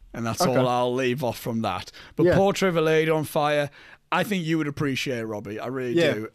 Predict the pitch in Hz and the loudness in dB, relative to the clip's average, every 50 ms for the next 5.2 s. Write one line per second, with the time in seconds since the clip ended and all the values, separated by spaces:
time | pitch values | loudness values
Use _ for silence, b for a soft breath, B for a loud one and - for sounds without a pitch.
0 | _ _ - - 131 131 131 131 127 127 127 120 120 B B B B B - 156 | _ _ -6 -4 -2 0 0 0 -2 -2 -6 -6 -8 B B B B B 0 0
1 | 151 160 170 190 190 - 208 214 170 160 147 175 170 165 - 156 147 139 139 151 | 2 2 2 4 6 6 6 6 4 2 2 0 0 0 0 -2 0 0 2 2
2 | 143 - - 143 143 147 139 135 135 139 139 131 - - 147 131 135 135 131 - | 2 2 2 2 2 2 2 4 4 4 2 2 0 -2 -2 0 2 2 2 0
3 | - - - 143 139 127 - 135 - - 151 151 160 165 175 170 165 165 170 160 | 0 -2 0 0 0 0 -2 -6 -6 0 2 4 4 4 4 4 4 2 0 -2
4 | - - - 147 151 165 175 175 160 165 170 160 151 - 180 170 - - 170 175 | -4 -6 -4 -2 0 2 2 2 0 0 -2 -2 -2 -2 -2 -2 -2 -2 -2 0
5 | 185 190 190 - | 0 0 -2 -4